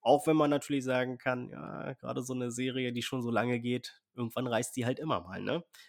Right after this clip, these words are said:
Also, deswegen, ich bin 'n bisschen vorsichtiger beim Tipp, siebenundzwanzig vierundzwanzig und, ähm, genau, das war's dann auch für diese Woche wieder. Ich hoffe, es hat euch Freude bereitet. Es geht dann schon am Donnerstag, nicht vergessen, geht es schon los, ähm, um zwei Uhr zwanzig.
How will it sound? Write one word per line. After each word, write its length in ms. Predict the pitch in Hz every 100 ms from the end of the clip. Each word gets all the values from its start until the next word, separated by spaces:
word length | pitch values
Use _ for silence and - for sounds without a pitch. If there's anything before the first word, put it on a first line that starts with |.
| -
Also, 160 | 131
deswegen, 360 | 143 147 165 165
ich 140 | 156 -
bin 120 | 190
'n 20 |
bisschen 240 | 170 160 143
vorsichtiger 600 | 151 147 147 - 135 131
beim 260 | 131 127
Tipp, 220 | 135 127 - - - -
siebenundzwanzig 680 | 135 139 127 123 117 120 -
vierundzwanzig 800 | 120 117 - 110 110 110 107 - - - - - _
und, 560 | - 104 101 104 98 -
ähm, 380 | 104 98 107 107 _ _ _ _ _ _ _ -
genau, 380 | 135 92 80 - _ _
das 200 | - 110
war's 200 | 110 143
dann 140 | - 123
auch 140 | 92
für 140 | - 95
diese 280 | 98 98 90
Woche 260 | 90 98
wieder. 380 | 98 95 117 160
Ich 120 | 139 110
hoffe, 180 | 104 104
es 100 | 107
hat 120 | 98
euch 360 | 98 95 - -
Freude 460 | - - 107 110 104
bereitet. 640 | 101 98 101 139 143 - - - - -
Es 180 | 113
geht 160 | 135 131
dann 140 | 123
schon 160 | - 123
am 200 | 104 98
Donnerstag, 680 | 147 208 139 - 104 156 -
nicht 160 | 117 -
vergessen, 460 | 107 104 123 151 135
geht 140 | 104
es 100 | -
schon 140 | 120
los, 460 | 104 107 165 202 -
ähm, 300 | 113 113 110
um 280 | - 110 110
zwei 320 | - - 120 -
Uhr 600 | 131 120 113 110 107 104 -
zwanzig. 880 | - - 110 330 - 180 165 -